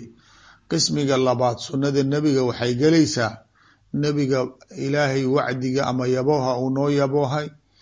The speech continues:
uuna yiri, "Innaa naxnu nazzalna dhikra wa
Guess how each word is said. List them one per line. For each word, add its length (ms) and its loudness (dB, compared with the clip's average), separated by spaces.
uuna 260 2
yiri, 300 4
"Innaa 320 -2
naxnu 360 -4
nazzalna 600 -2
dhikra 460 -2
wa 140 0